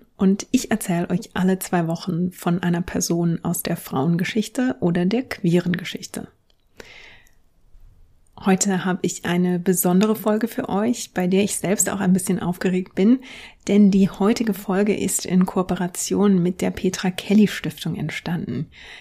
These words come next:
Ihr könnt euch also schon denken, um wen es heute geht. Genau, es geht nämlich um Petra Kelly.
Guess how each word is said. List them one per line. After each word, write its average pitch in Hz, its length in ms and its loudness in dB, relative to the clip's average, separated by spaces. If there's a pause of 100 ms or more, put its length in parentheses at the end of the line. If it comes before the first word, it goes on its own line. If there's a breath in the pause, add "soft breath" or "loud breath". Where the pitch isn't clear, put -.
(140 loud breath)
Ihr 180 100 0
könnt 233 480 2
euch 208 400 -2
also 185 480 2
schon 196 460 4
denken, 185 360 2
um 165 140 2
wen 170 160 2
es - 140 -4
heute 160 220 -4
geht. 175 380 2 (580 loud breath)
Genau, 147 420 2
es - 160 -2
geht 185 140 2
nämlich 175 220 0
um 180 140 2
Petra - 320 -2
Kelly. 165 680 0